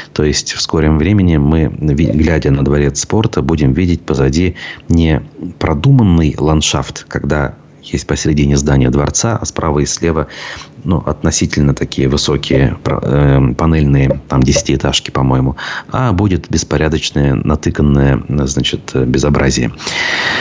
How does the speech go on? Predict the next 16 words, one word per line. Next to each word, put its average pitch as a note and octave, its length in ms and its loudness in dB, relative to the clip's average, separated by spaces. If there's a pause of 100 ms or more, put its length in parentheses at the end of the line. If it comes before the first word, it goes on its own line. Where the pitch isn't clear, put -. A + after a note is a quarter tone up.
(540)
М, E2 680 4
э, D#2 320 4
значит, D#2+ 540 2
э, E2+ 200 4
речь F#2+ 280 0
идет F2 180 0
об D#2+ 100 0
участках, E2 480 -2
ограниченных D#2+ 640 0
улицами D2+ 400 0
Парковой, F#2+ 500 0
Шафиева, E2 600 2
Зорге F2 420 2
и D2+ 100 2
местным D#2+ 400 2
проездом. C#2+ 540 0